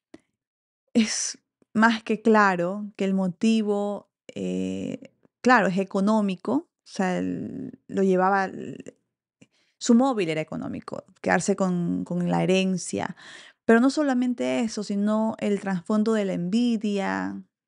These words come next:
de, de ese coraje, de que, sí saben, mi hermano todo lo que hace lo hace bien, tiene cosas, eh, conoce personas, se rodea de gente famosa, mientras que yo hago lo mismo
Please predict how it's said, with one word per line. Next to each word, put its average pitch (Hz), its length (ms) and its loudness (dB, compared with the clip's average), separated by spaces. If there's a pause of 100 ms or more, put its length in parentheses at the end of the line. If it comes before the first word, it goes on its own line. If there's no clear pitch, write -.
(300)
de, - 960 -2 (260)
de 202 80 0
ese 220 220 0
coraje, 190 640 2
de 185 200 -6
que, - 320 -8
sí - 120 -8
saben, - 460 -2
mi 190 140 0
hermano 196 600 0 (500)
todo 214 180 4
lo 220 160 0
que 185 100 -2
hace 185 220 0
lo 190 100 -2
hace 185 220 -2
bien, 214 520 0
tiene 185 320 -6
cosas, 190 800 -4
eh, - 760 -6 (220)
conoce 196 360 0
personas, 196 480 0
se 196 100 -2
rodea 180 280 2
de 185 200 0
gente 185 260 -4
famosa, 190 500 -2
mientras 175 360 -6
que 165 160 -4
yo 202 240 6
hago 185 200 0
lo 202 100 0
mismo 226 520 -2